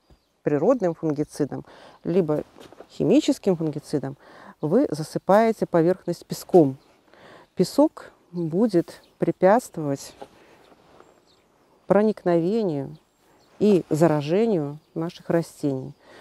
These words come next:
Вот песком можно присыпать и среди побегов. Какое, о, это жужелица. Это хороший знак.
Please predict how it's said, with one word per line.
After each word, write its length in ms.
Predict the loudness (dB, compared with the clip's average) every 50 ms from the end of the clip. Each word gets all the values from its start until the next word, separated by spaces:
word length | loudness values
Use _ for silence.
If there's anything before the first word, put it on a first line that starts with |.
| -20 _ _ _
Вот 140 | -6 -6 -4
песком 480 | _ -4 -4 -4 0 2 4 4 4 2 -4 -12 _ _ _
можно 420 | -6 -2 0 0 0 0 -2 -4 -4
присыпать 720 | -2 -2 -2 -2 0 0 -2 0 0 0 -2 -4 -4 -10 _ _ _ _ _ _ _ _
и 180 | 0 2 2
среди 640 | 0 -2 -2 -2 -2 -2 0 -2 -2 -2 -2 -2 -4 -8 _ _ _ _ _ _ _ -20 -20 -20 -10 0
побегов. 580 | 2 4 4 4 4 2 2 2 0 -4 -6 -6 -12 _ _ _ _ _ _ _ _ _ _ _ _ _ _ _ _ _ _ _ _ _ _ -20 -20 -20 -20 _ _ _ _ _ _ _ _ -20 _ _ _ _ _ _ -20 -20 -20 -20 -20 -20 -20 -20 -20 _ -20 _ _ -20 -20 -20 _ _ _ _ _ _ _ _ _ _
Какое, 480 | _ -2 -2 0 2 4 4 4 4 2 -4 _ _ _ _ _ _ -6
о, 240 | -2 -2 -2 -2 -4 -10 -18 _ _ _
это 240 | -18 -6 -2 0 2
жужелица. 720 | 4 6 6 4 4 0 -2 -6 -8 -12 -14 -14 -14 -14 -16 _ _ _ _ _ _ _ _ _
Это 240 | -12 -8 -8 -8 -6
хороший 540 | -2 0 0 2 2 0 0 -2 -4 -2
знак. 340 | -2 -2 -2 -4 -6 -8 -14